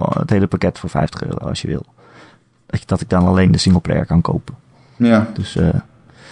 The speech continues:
Speaker 1: dat is best leuk om af en toe doorheen te schieten in een paar uurtjes.
Speaker 2: Zeker, absoluut.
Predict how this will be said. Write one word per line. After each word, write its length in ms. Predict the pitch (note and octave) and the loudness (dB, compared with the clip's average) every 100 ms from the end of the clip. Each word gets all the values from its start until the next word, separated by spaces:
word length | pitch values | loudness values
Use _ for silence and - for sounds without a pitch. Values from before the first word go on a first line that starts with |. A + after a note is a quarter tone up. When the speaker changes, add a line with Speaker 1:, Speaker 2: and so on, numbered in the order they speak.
| - - _ | -20 -20 _
Speaker 1:
dat 120 | - D3+ | -2 0
is 40 | |
best 180 | G2 F#2+ | 0 2
leuk 180 | G3+ A#3 | 2 4
om 100 | C3 | 2
af 80 | G2 | 2
en 60 | |
toe 160 | A#2 G2+ | 0 2
doorheen 220 | F#2+ G2 | 2 4
te 80 | G2 | 2
schieten 340 | - G#2+ F2 F#2 | 2 2 2 4
in 80 | |
een 60 | F#2 | 4
paar 180 | F#2 F2+ | 4 4
uurtjes. 440 | F2+ - - - - _ | 4 0 -8 -12 -16 _
Speaker 2:
Zeker, 360 | - - - | -2 2 2
absoluut. 460 | D2+ - - B2+ - | 2 2 2 2 -2